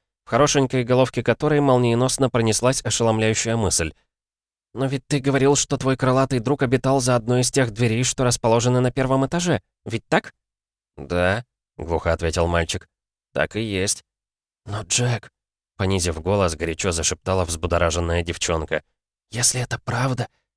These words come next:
значит, место, заснятое на этой фотокарточке, всё ещё существует. Оно оживает каждую ночь прямо в этом доме». «Верно».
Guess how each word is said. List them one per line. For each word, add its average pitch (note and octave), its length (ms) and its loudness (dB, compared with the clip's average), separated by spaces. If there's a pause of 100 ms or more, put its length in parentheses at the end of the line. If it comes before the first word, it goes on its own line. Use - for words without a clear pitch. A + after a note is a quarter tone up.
значит, - 400 -6
место, C#3 320 -2
заснятое B2 540 0
на B2 160 0
этой B2+ 180 -2
фотокарточке, - 800 -6 (240)
всё - 180 -4
ещё A2+ 220 -2
существует. B2+ 720 -2 (320)
Оно A#2+ 220 -2
оживает C3 440 0
каждую B2 380 -2
ночь B2 220 0
прямо C3 280 -2
в C3+ 60 -2
этом C#3 240 -2
доме». C#3+ 260 -2 (840)
«Верно». G2 560 -2